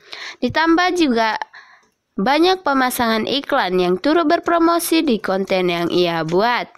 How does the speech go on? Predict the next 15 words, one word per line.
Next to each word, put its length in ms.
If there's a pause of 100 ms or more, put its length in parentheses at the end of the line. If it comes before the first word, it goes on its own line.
(400)
Tentu 320
membuat 480
rekening 400
pribadinya 720
semakin 640
gemuk. 640 (560)
Yang 240
kedua, 480 (320)
endorse. 800 (1400)
Popularitasnya 1300
sebagai 480
YouTuber 560
membuat 480
Aslat 480 (560)
menjadi 560